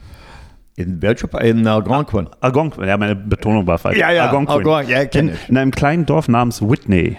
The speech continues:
Speaker 1: Ja, Whitney, kenn ich
Speaker 2: Whitney,
Speaker 1: auch.
Speaker 2: ja, und da gibt's den Matt Musher. Schon mal
Speaker 1: Ah,
Speaker 2: von dem gehört? Das ist,
Speaker 1: nee,
Speaker 2: äh, das
Speaker 1: nee.
Speaker 2: ist so ein, äh, Lokal und da kann man dann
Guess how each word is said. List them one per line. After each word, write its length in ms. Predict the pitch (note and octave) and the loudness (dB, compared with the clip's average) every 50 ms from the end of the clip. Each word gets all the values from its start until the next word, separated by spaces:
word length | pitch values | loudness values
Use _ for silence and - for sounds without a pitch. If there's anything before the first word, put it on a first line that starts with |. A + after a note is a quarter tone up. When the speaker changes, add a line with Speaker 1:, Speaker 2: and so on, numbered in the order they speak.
| - - - | -10 -10 -4
Speaker 1:
Ja, 260 | - C#3 E3 F#3 E3 | -2 -2 0 0 0
Whitney, 360 | D3+ D3+ B2 - G2 F#2 D2+ - - | 0 0 0 0 0 0 0 -2 -4
kenn 140 | - - C3 | -2 0 0
ich 60 | - F#2 | 0 2
Speaker 2:
Whitney, 140 | - - | 0 0
Speaker 1:
auch. 200 | - F2 E2 D#2+ | 2 0 0 0
Speaker 2:
ja, 240 | - A2+ A#2 A#2 G2+ | 0 2 2 2 2
und 80 | F#2 F#2 | 2 0
da 80 | G2 | 0
gibt's 220 | F#2+ - A2+ - - | 0 0 -4 -2 0
den 180 | A2+ G#2+ G#2 | 2 4 4
Matt 240 | G2+ G#2+ A2+ A#2+ - | 4 4 4 2 0
Musher. 460 | A#2 G#2 A2+ A#2+ - - F2+ - - - - - - - - - - - | 2 2 2 2 0 0 -2 -2 -4 -6 -12 -20 -20 -20 -20 -20 -20 -8
Schon 160 | - - G#2+ | -4 0 0
mal 280 | A2 B2 B2 - - - - - | 0 0 -2 -4 -8 -12 -14 -8
Speaker 1:
Ah, 400 | - F#2+ G2 A2+ B2+ C#3+ D#3 E3+ | -6 -4 -2 -2 0 0 0 0
Speaker 2:
von 100 | F3+ G#2+ | 2 2
dem 160 | A2+ B2+ - | 2 2 2
gehört? 220 | D#3 E3 F3 E3+ | 2 0 0 0
Das 140 | D3 A#2 A2 | -2 0 2
ist, 80 | A2+ A2+ | 2 2
Speaker 1:
nee, 160 | A#2 B2 C3 | 4 4 2
Speaker 2:
äh, 180 | C#3+ A2 A2 | 2 2 2
das 140 | - A2 A2+ | 2 2 2
Speaker 1:
nee. 100 | G#2+ A2+ | 2 2
Speaker 2:
ist 60 | B2 | 2
so 120 | B2 A2 G#2+ | 2 0 2
ein, 240 | G#2 G2+ G2+ G2+ - | 2 2 2 2 2
äh, 200 | G2+ G2 F#2 F#2 - - | 0 0 0 -2 -4 -6
Lokal 600 | - - - - B2+ C3 C#3 D3 D3 C3+ C3 - | -6 -4 -2 0 0 2 2 2 2 2 0 0
und 220 | - A2 A2 - | 0 0 0 0
da 80 | G2 F#2+ | 0 -2
kann 140 | - - | 0 0
man 100 | A2+ G#2+ | 0 2
dann 260 | G2+ G#2 G#2 G#2+ A2 | 2 2 2 0 0